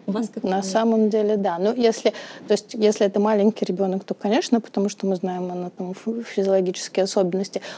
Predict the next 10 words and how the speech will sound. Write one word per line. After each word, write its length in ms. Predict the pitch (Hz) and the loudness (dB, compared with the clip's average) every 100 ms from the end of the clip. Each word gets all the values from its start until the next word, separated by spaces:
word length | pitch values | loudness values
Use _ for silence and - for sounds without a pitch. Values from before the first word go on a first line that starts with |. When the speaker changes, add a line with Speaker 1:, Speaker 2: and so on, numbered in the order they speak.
| - | -2
Speaker 2:
У 300 | 208 208 208 | 4 6 6
в-, 120 | 190 185 | 4 -2
в-, 260 | 196 185 202 185 | -4 -6 -4 2
более 260 | 208 196 | 4 4
старших 420 | 202 254 320 240 208 | 2 2 2 2 0
детей 280 | 214 233 | 2 2
обычно 320 | 202 220 - 214 | 4 0 0 -2
спрашивают, 680 | - 196 214 - 196 190 - - - - 214 | 0 2 2 2 0 0 -2 -16 -16 -6 0
а, 300 | 180 175 196 - - | 4 4 0 -6 -4
это, 300 | 202 202 196 | -2 0 0